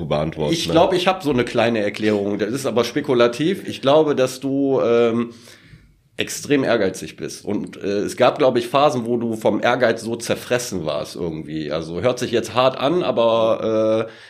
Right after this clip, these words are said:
Speaker 2: jetzt bist du auch ein bisschen älter, reifer geworden. Du bist auf dem Platz meiner Meinung nach immer noch aggressiv, ehrgeizig, aber du kannst das mittlerweile besser kanalisieren als früher, hab ich das Gefühl.
Speaker 1: Ja, das hab ich diese Saison auch, ähm,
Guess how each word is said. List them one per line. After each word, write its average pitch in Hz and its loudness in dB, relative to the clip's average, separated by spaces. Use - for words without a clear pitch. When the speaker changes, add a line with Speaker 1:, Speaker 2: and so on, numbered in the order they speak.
Speaker 2:
jetzt - -2
bist 151 -2
du 131 4
auch 139 4
ein 143 4
bisschen - -2
älter, 175 4
reifer 151 2
geworden. 147 0
Du 117 -2
bist - -6
auf 131 0
dem 139 -2
Platz 143 -2
meiner 135 2
Meinung 127 2
nach 117 -2
immer 151 2
noch 131 2
aggressiv, 107 -2
ehrgeizig, 117 0
aber 107 4
du 107 -4
kannst 139 0
das 120 -4
mittlerweile 117 4
besser 123 2
kanalisieren 104 0
als - -10
früher, 80 -2
hab - -4
ich - -10
das - -2
Gefühl. - -6
Speaker 1:
Ja, 76 4
das 78 2
hab 82 4
ich 76 -2
diese 80 0
Saison 80 2
auch, 80 2
ähm, 69 -4